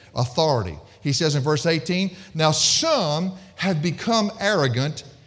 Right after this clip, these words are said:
as though I were not coming to you." Now, when he says, uh, "some," I think that's important.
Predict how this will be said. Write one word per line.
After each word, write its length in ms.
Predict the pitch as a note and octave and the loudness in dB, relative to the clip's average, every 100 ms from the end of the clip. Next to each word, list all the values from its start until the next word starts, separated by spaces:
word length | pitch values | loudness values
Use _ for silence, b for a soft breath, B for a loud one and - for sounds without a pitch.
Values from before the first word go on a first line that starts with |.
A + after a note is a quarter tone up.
| B _ | B _
as 360 | E3 C#3+ A#2+ A#2+ | 0 2 0 4
though 420 | F#3+ D3 C3 C#3+ | 4 4 2 -2
I 180 | C#3 D3 | 0 0
were 140 | C#3 | 0
not 320 | C#3+ C#3 - | -2 -4 -6
coming 460 | - D#3+ A2 F#2 F#2 b b b b b - | -6 -4 -4 -4 -8 b b b b b -6
to 100 | G#2+ | -2
you." 300 | G#2 F#2 D2+ - - _ - | -2 -2 -6 -14 -20 _ -6
Now, 180 | C#3 C#3+ | -2 0
when 100 | D#3+ | 0
he 60 | |
says, 340 | C#3+ F#3 E3+ - B B B - - | 0 0 0 -2 B B B -20 -10
uh, 300 | C3 A#2 G2+ B B | -6 -4 -6 B B
"some," 600 | - - A#3 F3 B2 C#3+ | -2 2 4 4 2 0
I 80 | D3 | -4
think 200 | D3 D#3 | -4 -4
that's 200 | E3 C#3+ | -4 -4
important. 640 | C3+ - F#3+ B2 F2+ - | -4 -6 -8 -8 -12 -18